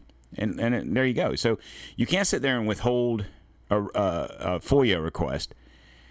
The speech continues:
um, under the guise of ongoing investigation when you've already closed the investigation saying there was no foul play, it was an accident. But then you're still, so you, you,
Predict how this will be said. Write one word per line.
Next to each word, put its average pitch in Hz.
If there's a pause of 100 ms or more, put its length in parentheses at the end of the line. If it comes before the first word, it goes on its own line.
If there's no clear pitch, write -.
(360)
um, 101
under 131
the 113
guise 110
of 92 (180)
ongoing 110
investigation 104
when 101
you've 107
already 113
closed 127
the 110
investigation 110
saying 110
there 110
was 110
no 123
foul 113
play, 151
it 120
was 92
an 104
accident. - (880)
But 117
then 120
you're 110
still, 117 (380)
so 135
you, 127
you, 120